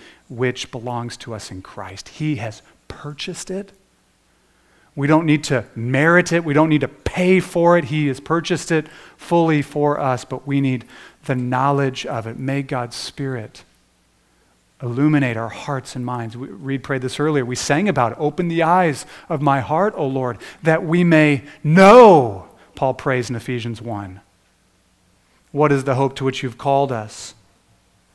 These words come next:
Is Christ and his full salvation your greatest possession, your most precious treasure? If it is, if he is, and it is, then you are the most free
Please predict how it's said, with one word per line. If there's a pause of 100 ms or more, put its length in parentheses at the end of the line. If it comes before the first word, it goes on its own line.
(1300)
Is
Christ
and
his
full
salvation
your
greatest
possession,
your (1700)
most
precious (140)
treasure? (1400)
If
it
is, (320)
if (120)
he
is,
and
it
is,
then
you
are
the
most
free